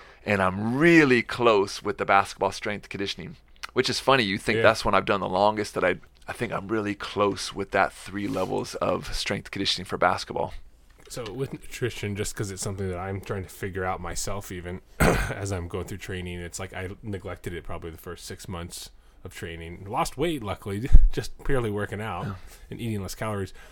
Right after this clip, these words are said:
Speaker 2: But is there anything in particular you see with athletes, like, that they lack in terms of macronutrients, or certain areas that they're, it's like, "Wow, this is pretty common that most of them are way under in their protein," or, or in, anything
Speaker 1: Yeah.
Speaker 2: in particular?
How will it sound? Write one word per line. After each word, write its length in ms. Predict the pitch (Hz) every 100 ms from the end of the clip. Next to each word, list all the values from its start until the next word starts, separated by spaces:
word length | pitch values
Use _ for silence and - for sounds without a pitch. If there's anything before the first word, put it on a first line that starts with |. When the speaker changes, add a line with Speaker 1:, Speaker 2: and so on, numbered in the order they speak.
| - -
Speaker 2:
But 120 | 127
is 80 | 120
there 80 | 131
anything 220 | 143 143
in 60 | 139
particular 360 | - 123 117 113
you 120 | 107
see 160 | - 104
with 220 | 101 -
athletes, 560 | 90 95 - 113 120
like, 220 | 104 92 -
that 200 | 98 98
they 120 | 92
lack 360 | 82 85 107
in 140 | 104 95 -
terms 280 | 101 90 98
of 80 | 85
macronutrients, 840 | 85 101 110 95 104 127 139 147
or 40 | 92
certain 320 | 113 104 104
areas 340 | 98 104 104
that 120 | 95 87
they're, 160 | 90 - - -
it's 120 | 98
like, 160 | 92
"Wow, 320 | 101 110 85 - - - - - -
this 160 | -
is 100 | 135
pretty 200 | 101 127
common 280 | 104 110 120
that 100 | 101
most 220 | 92 98
of 60 | 104
them 320 | 101 95 98 -
are 320 | 95 87 82
way 300 | 82 98 104
under 300 | 98 101 98
in 100 | 98
their 100 | 98
protein," 540 | - 147 139 87 78 80
or, 60 |
or 360 | 76 78 87 92
in, 80 | 90
anything 160 | 92 - - - -
Speaker 1:
Yeah. 260 | 107 104 113
Speaker 2:
in 60 |
particular? 400 | 98 107 113 135